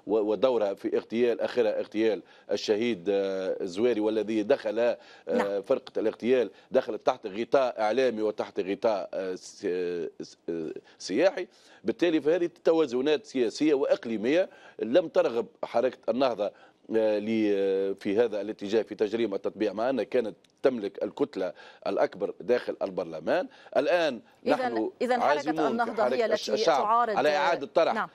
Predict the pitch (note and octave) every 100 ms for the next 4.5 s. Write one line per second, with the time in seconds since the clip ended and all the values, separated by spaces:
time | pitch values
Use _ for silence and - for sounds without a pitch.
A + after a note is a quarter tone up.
0 | - - B2 C#3 D#3 B2+ - C#3+ - -
1 | - C3+ B2+ A#2 D3+ D#3+ B2+ C3+ C3 C3+
2 | D#3 E3 - _ - C#3+ B2+ A#2 B2 A#2+
3 | A2+ D3 E3+ E3 - _ - A2 A2 G#2+
4 | G#2+ G#2 E3 D3+ -